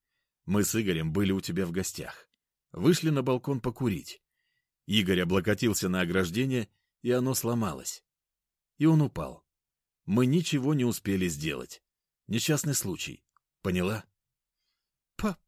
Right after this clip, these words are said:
поняла», Аня кивнула. Глаза её были дикими, но выражение лица очень быстро становилось обычным.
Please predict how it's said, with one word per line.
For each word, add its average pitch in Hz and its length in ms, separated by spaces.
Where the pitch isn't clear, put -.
поняла», 202 500
Аня 87 280
кивнула. 85 520
Глаза 85 480
её 92 280
были 101 220
дикими, 95 580
но 95 160
выражение 90 580
лица 107 420
очень 104 360
быстро 147 320
становилось 127 680
обычным. 104 640